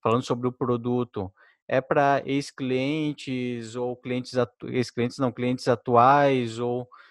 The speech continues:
eh, leads que estão ali na última fase do funil, então que ela vai apenas fazer esse disparo dos produtos. E o outro é em relação, eh, eh, a justamente a segmentação, né, que já tem na base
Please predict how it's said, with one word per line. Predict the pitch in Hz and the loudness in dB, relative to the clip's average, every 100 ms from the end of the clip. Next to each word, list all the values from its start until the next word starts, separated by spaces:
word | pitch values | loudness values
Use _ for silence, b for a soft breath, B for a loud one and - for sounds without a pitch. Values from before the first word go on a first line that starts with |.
| _ | _
eh, | - 110 110 110 110 | -2 2 2 2 2
leads | 131 135 - | 0 -2 -8
que | - | -10
estão | 117 - 135 127 | -10 -2 0 2
ali | 123 | 0
na | 120 117 | 2 2
última | 127 135 123 | 0 -2 -4
fase | 117 127 123 120 | 0 0 0 -4
do | 117 | -8
funil, | - 127 120 117 117 127 170 b b _ | -10 -6 -4 -4 -2 0 -2 b b _
então | 131 | -12
que | 127 | -6
ela | 123 127 | -4 0
vai | 123 123 | 0 -2
apenas | 131 _ 131 123 143 156 | -4 _ -2 0 0 -2
fazer | - 120 113 120 | 0 0 0 -6
esse | 127 - 123 | -6 -8 -14
disparo | 120 - 120 123 131 | -16 0 2 2 0
dos | 131 | -8
produtos. | - 139 135 123 113 92 - - b b b - | -6 -4 -2 -4 -4 -10 -14 -20 b b b -4
E | 135 | 0
o | |
outro | 135 147 160 185 185 | 4 4 4 -2 0
é | 139 | 0
em | 135 139 | 0 0
relação, | 131 131 - 127 131 160 b b _ | 0 -2 -2 0 0 -4 b b _
eh, | 120 117 117 117 113 110 - 113 110 110 | 0 2 2 2 2 0 -2 -2 -4 -4
eh, | - | -2
a | 127 | -2
justamente | 131 151 131 135 160 | -2 -2 -2 -2 -4
a | |
segmentação, | 151 147 147 160 170 165 - 160 127 | -2 -4 -4 -4 -2 -4 0 2 2
né, | 110 | -2
que | 120 | -4
já | 113 123 | 0 0
tem | - - 135 | 0 -2 -2
na | 156 131 | -2 -2
base | 117 113 120 139 143 | 4 4 6 2 -4